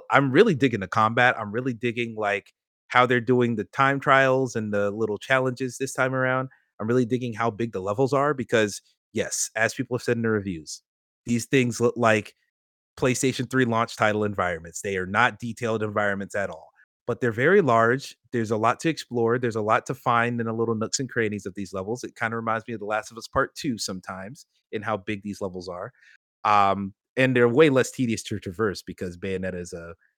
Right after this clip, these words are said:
mystical witch who can run very fast in her,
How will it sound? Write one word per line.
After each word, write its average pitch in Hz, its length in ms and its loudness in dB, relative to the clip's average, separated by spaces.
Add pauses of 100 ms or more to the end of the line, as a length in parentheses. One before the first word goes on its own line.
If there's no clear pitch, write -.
(140)
mystical 110 340 -8
witch 127 300 -4
who 107 100 -4
can 92 400 -8
run 101 220 -4
very 107 240 -2
fast 120 480 -2
in 95 100 -6
her, 98 320 -4